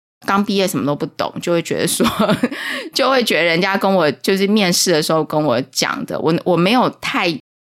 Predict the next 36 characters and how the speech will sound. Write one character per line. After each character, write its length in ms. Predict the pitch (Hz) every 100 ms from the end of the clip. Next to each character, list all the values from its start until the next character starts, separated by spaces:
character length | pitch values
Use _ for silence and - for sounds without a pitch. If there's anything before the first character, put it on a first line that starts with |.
| _ _ _ -
好 320 | - 147 113
的 160 | 123 131
能 300 | 135 120 151
力 160 | 185
去 220 | 160 - 165
分 280 | - 147
辨 220 | 156 160 147
这 140 | 170
个 100 | 151
工 260 | 139 143 143
作 200 | 156 143
是 180 | -
不 140 | 151 143
是 360 | - 151 139 - _ _ _ _
多 240 | - 143 165
好， 440 | - 196 - -
或 140 | - 165
者 140 | 147
多 240 | - 127 -
符-， 240 | - - - -
适 380 | - - 220 185
合 280 | 185 92
我 380 | 82 131 101 -
这 80 | -
样， 160 | - 175
甚 220 | - 202
至 160 | 185 196
我 220 | 139 107
连 280 | 92 87 87
薪 320 | - 165 165
水 240 | - 120
我 140 | 76 -
都 100 | 127
不 140 | -
知 260 | - - -
道。 220 | - -